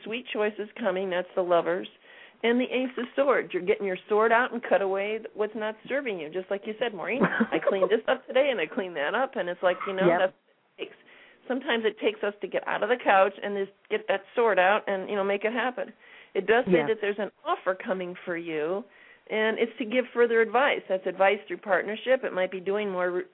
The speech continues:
Speaker 1: readings, even though you're not using that word readings, more information, whatever it is that, you know, your tools that you do. And Four
Speaker 2: Okay.
Speaker 1: of Wands, maybe being able to work from home or work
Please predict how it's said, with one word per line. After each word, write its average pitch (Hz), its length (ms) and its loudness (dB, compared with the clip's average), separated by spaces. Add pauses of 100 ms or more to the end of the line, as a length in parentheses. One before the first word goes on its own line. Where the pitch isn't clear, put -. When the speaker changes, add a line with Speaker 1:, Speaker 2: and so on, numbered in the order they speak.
Speaker 1:
readings, 185 440 -2
even 180 160 0
though 180 60 2
you're 180 140 0
not 180 160 -2
using 185 260 -4
that 165 160 -2
word 175 220 -4
readings, 175 400 -4 (260)
more 196 240 6
information, 180 720 -2
whatever 175 320 4
it 165 80 -6
is 170 160 -4
that, - 140 -6 (160)
you 190 140 -10
know, 175 100 -6
your 165 180 -8 (100)
tools 175 220 -2
that - 160 -8
you 170 80 -6
do. 165 320 -4 (580)
And 202 200 0
Four 233 300 4
Speaker 2:
Okay. - 20 6
Speaker 1:
of 214 60 2
Wands, 202 580 0
maybe 196 320 0
being 190 180 4
able 185 200 4
to 190 120 -6
work 185 300 0
from 175 160 -4
home 185 480 -2
or 170 160 -4
work 196 240 -8